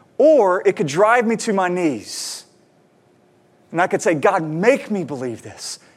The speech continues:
God, change me. God, I have a cold heart. Warm it until he does." But because I was now rich in ministry, I couldn't remain the same. I was either gonna grow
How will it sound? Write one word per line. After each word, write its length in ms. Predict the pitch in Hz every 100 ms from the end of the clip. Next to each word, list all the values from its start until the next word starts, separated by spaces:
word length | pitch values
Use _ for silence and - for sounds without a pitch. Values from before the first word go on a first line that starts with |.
| _
God, 260 | 180 185 - - _
change 640 | - - 247 277 330 233 147
me. 140 | 117 - -
God, 200 | 214 165 - -
I 100 | 202
have 160 | 233 220
a 60 | -
cold 540 | - 233 277 277 185
heart. 460 | 269 277 170 - - -
Warm 480 | 131 208 320 285 165
it 320 | - - - _ _ _ _ _ _ _
until 240 | 170 214
he 100 | 190
does." 600 | 214 202 110 - - - - _ _ _ _ _ _ _ _ _ _ _ _ _ _ _ -
But 160 | 196
because 400 | 220 - 277 - -
I 340 | 226 220 196
was 200 | 175 165
now 220 | 185 185
rich 720 | 160 135 165 247 277 - - -
in 180 | 190 170
ministry, 640 | 185 233 - - 277 285 - _ _ _ _ _ _ _ _ _ _
I 100 | -
couldn't 300 | - 220 226
remain 300 | 202 196 180
the 80 | 180
same. 440 | - 269 226 107 95 _ _ _ _ _ _ _ _ _ _ _ _ _ _ _ _ -
I 40 |
was 140 | 214 208
either 200 | 247 240
gonna 180 | 254 220
grow 400 | 185 220 185